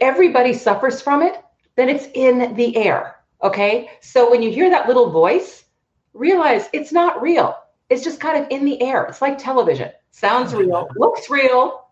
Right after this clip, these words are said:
makes you can feel real. It's not real. We tell our kids that all the time. "It's not real. Don't get scared. Don't get worried. It's not real." Well, this little voice telling you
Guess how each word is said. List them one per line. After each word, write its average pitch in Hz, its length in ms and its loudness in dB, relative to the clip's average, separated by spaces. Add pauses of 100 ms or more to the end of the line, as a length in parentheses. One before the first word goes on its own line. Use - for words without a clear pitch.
makes 226 280 -4
you - 100 -20
can 208 200 -4
feel 403 320 2
real. 349 440 2 (260)
It's 480 240 2
not 427 300 2
real. 440 520 2
We 339 100 -2
tell 359 220 -4
our 403 80 0
kids 392 240 -4
that 349 120 0
all 359 180 0
the 370 60 -6
time. 359 340 -4
"It's 240 180 2
not 349 340 -4
real. 262 320 -4
Don't 285 280 -2
get - 220 -2
scared. 262 420 -4
Don't 233 200 -2
get 240 140 0
worried. 240 220 2
It's - 160 -10
not 202 220 -4
real." 175 280 -4
Well, 214 140 -2
this 240 200 2
little 277 160 -4
voice 247 260 0
telling 233 320 -4
you 269 220 -8